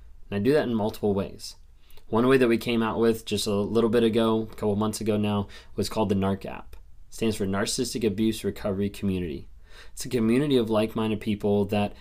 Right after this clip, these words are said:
have been through the same stuff that you have, that have been through those abusive relationships, those toxic relationships where they feel crazy, where they feel stupid, where they feel not good enough because they haven't been able to get a change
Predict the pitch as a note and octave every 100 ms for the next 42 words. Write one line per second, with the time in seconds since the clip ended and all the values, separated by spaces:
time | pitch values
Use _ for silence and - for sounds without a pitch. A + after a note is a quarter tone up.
0 | - A#2 F#2+ B2 D#3 E3+ E3+ A2+ - A#2+
1 | A#2 - A2 - G2+ G2 G2 - - -
2 | - - - - - G2+ G#2 G2+ C3 D3+
3 | - A2+ G#2+ G2 F2+ A2+ A#2 G2+ G2+ F#2+
4 | - F#2 - - A2+ A2 - A#2+ B2+ -
5 | G#2 G#2 G2+ G2+ G2+ - G2 - - -
6 | - A2+ G#2 - C3 A#2+ A2 G#2+ F2 -
7 | - - G#2+ G#2 G#2 A#2 G#2+ - G#2+ G#2
8 | F2+ G2+ G#2 G2+ - B2 A2+ A2 - -
9 | - G#2+ A2 A2 B2+ G#2+ F2 F2 - -
10 | - G#2 G#2 F2 G2+ G2+ G2+ G2+ G2 F#2+
11 | - F#2+ F#2+ - - - G#2 G2+ - B2+
12 | F2+ - -